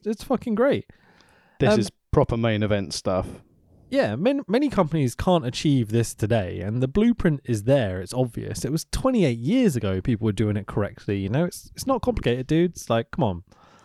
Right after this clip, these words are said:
Speaker 2: Uh, and just as a throwback, I found it. It was the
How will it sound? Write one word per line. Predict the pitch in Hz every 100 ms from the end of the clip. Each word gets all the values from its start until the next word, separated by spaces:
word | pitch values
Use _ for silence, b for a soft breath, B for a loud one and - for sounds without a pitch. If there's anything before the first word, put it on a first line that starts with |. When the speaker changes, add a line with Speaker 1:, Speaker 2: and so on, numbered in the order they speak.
| b b b b b -
Speaker 2:
Uh, | 123 120
and | 127 117 139
just | 147 131
as | 123
a | 107
throwback, | 80 135 113 117 -
I |
found | 107 - 135 113
it. | 110
It | 110
was | 117
the | 139